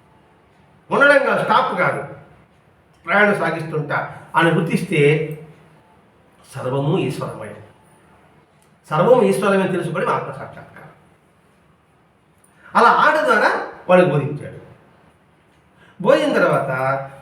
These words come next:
ఆ సావుకారు వాళ్ళ అమ్మకి కడుపు నొప్పితో బాధపడతా ఉంది. పూర్వజన్మ చేసిన పాపము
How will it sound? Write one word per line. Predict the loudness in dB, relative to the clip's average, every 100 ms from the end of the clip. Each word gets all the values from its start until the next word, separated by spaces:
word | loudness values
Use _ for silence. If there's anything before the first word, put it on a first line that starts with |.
| 0
ఆ | 2 2 -2 -6
సావుకారు | 0 4 4 4 4 4
వాళ్ళ | 2 0 -2
అమ్మకి | -4 -4 -4 -4 -4 -4 -6 -12 -20 -20 -20 _ _ _ _ _ _ -6
కడుపు | -2 -2
నొప్పితో | -2 -4 -4
బాధపడతా | -6 -8 -10 -14 -16
ఉంది. | -16 -20 -20 _ _ _ _ _ _ _ _ _ _ _ _ _ _ _ _ _ _ _ _ -8
పూర్వజన్మ | -4 -2 -4 -4
చేసిన | -6 -6 -6
పాపము | -6 -8 -8 -12 -16